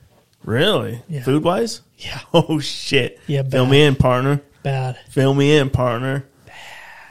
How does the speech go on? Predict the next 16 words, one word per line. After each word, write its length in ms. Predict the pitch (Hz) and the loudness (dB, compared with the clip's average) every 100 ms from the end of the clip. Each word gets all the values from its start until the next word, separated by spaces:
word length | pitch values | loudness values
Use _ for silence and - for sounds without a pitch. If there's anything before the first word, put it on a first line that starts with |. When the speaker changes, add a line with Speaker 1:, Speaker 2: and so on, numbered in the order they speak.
| - | -12
Speaker 1:
Yeah, 340 | 120 117 120 107 | -6 -4 -4 -6
okay. 360 | 135 127 127 - _ | -8 -6 -6 -8 _
Speaker 2:
Yeah. 240 | 156 127 107 _ _ _ - | -6 -4 -6 _ _ _ -8
And 120 | 151 | -4
I 100 | 175 | -2
was, 140 | 202 - _ _ _ _ _ | -4 -6 _ _ _ _ _
I 120 | 160 190 | -6 -4
was 200 | 180 151 | -4 -4
not 560 | 147 151 160 170 180 _ _ | -4 -2 -2 -4 -8 _ _
a 80 | 165 | -6
happy 280 | 156 151 156 | -6 -6 -10
camper 460 | - 143 139 151 143 | -10 -12 -10 -10 -10
afterward. 540 | 135 147 143 143 - - | -12 -12 -10 -12 -14 -8
Speaker 1:
Wow, 560 | 123 113 127 139 117 123 | -2 0 2 0 -2 -6
okay. 340 | - 107 117 | -8 -8 -8
Speaker 2:
Yeah. 200 | 147 131 | -6 -8